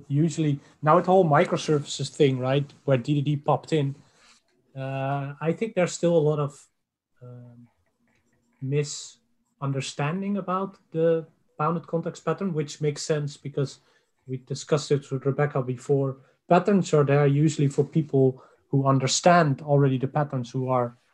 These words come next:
more of a, um, on, uh, expert level D D D, sort of say. And that, that's the problem explaining bounded context.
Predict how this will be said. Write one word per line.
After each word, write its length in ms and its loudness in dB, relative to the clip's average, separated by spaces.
more 220 0
of 180 0
a, 320 0
um, 460 -14
on, 400 0
uh, 400 -6
expert 520 2
level 560 4
D 120 0
D 100 -4
D, 240 0
sort 320 -2
of 80 -10
say. 360 -12
And 100 -20
that, 200 -14
that's 240 0
the 80 -8
problem 420 4
explaining 540 -4
bounded 320 -4
context. 540 -10